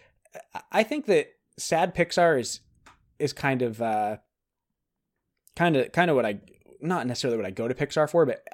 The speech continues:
I, it feels like any Pixar movie that is lacking its, its big sad scene is missing something.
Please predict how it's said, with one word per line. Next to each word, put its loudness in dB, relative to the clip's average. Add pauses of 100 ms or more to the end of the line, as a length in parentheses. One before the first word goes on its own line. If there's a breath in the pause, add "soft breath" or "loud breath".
I, -6
it 2
feels 2
like 4
any 2
Pixar -2
movie 2
that -4
is -2
lacking -4
its, -8 (360 soft breath)
its 0
big 4
sad -4
scene -4
is 0
missing -4
something. -12